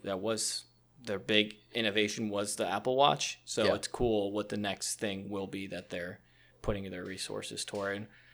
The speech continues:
Speaker 2: I also don't
Speaker 1: Um,
Speaker 2: think they need to innovate every single time, right? Like,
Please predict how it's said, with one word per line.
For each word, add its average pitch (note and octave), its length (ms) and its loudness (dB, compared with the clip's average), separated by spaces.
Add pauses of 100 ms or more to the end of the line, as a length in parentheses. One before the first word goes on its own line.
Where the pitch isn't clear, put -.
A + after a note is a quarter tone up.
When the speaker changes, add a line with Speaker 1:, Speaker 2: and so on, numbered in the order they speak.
(300)
Speaker 2:
I - 120 8
also G3+ 220 10
don't D#3 140 8
Speaker 1:
Um, G#2+ 60 2
Speaker 2:
think C3 160 2
they A#2 160 6
need G2+ 280 0
to F2+ 140 0
innovate D#2+ 300 -4
every D#2 200 -6
single C#2+ 260 -10
time, A#1 260 -10 (460)
right? F#2+ 280 0 (800)
Like, G#2+ 420 6